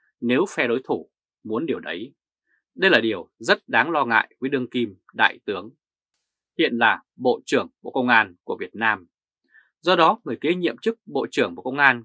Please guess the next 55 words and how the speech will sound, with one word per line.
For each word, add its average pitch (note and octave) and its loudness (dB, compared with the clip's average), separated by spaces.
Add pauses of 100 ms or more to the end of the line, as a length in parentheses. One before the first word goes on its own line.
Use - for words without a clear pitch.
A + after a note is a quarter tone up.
có - -10
một - -10
ý C3 -8
nghĩa C3 -6 (200)
hết F#3+ 2
sức - -10 (120)
quan A#2 0
trọng G#2 0 (520)
trong C#3+ 2
những C#3+ -4
diễn D3+ -8
biến C#3 -4 (120)
tiếp G3+ -2 (160)
theo D3 2
của - -14
cuộc - -20 (180)
thư C#3 2
hùng B2+ -4 (540)
thượng - 0
tầng G#2 -4 (240)
chính G#2 -10
trị. - -8 (920)
Bộ B2 -4
Chính F3+ -4
trị D3+ -6
hiện B2+ -6
nay C#3+ 4 (100)
trong C3+ -2
số C#3+ -6
mười G2+ -10
hai C3 4
trên C3+ -12
tổng F#2 -12 (100)
số A2+ -8
mười G#2+ -10
tám A#2 -6
ủy - -12 (120)
viên A2 -6
khóa A#2+ -8
mười G2 -8
ba A2 -2 (120)
còn G2+ 0
sót - -6
lại, A#2 4 (480)
những D#3 -6
ai E3+ 2
có F#3+ -8
đủ C#3 -2
tiêu D#3 -6
chuẩn - 0 (200)
để - -12
thay D3 0
ông A#2+ -4
Tô A#2+ -6
Lâm A#2 -4